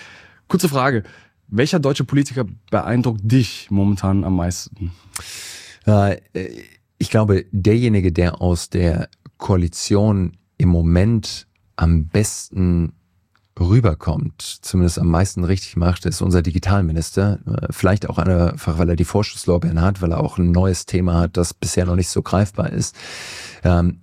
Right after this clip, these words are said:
Speaker 2: aber wenn du mich wirklich fragst, so, wer ist das größte politische Kommunikationstalent Deutschlands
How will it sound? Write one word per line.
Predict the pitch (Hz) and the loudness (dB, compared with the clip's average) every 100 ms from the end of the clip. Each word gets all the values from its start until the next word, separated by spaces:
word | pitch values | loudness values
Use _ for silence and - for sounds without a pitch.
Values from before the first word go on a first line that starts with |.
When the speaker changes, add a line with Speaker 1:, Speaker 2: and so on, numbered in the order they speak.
| _ | _
Speaker 2:
aber | 87 90 | -2 2
wenn | 104 | 2
du | 139 | 2
mich | 113 - | 0 -2
wirklich | 113 104 | -2 -4
fragst, | - 92 92 | -2 -2 0
so, | 92 87 | -2 2
wer | 98 - | 2 0
ist | 98 - | -6 -6
das | 80 - | -8 -8
größte | - - 135 - - 107 85 - | -4 0 0 0 -2 -2 -2 -10
politische | - 104 98 110 - - | -6 0 0 -2 -2 -4
Kommunikationstalent | - 95 92 85 82 - - 113 117 - 85 82 92 90 - | -2 0 0 2 0 -2 0 0 0 0 0 2 0 -2 0
Deutschlands | 90 87 - - - - - | 0 0 -4 -4 -6 -10 -12